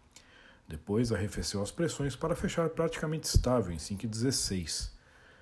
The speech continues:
Os D Is, por sua vez, exibiram oscilações marginais. Para esta quarta, a visão otimista desta semana nos mercados externos passará por um importante desafio,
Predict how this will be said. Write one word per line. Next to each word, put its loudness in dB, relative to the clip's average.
Os -6
D -2
Is, 2
por 0
sua 6
vez, 4
exibiram 2
oscilações 2
marginais. -2
Para -6
esta 0
quarta, 2
a 4
visão 4
otimista 2
desta -2
semana 2
nos 0
mercados 0
externos 0
passará 2
por 0
um 0
importante 2
desafio, 4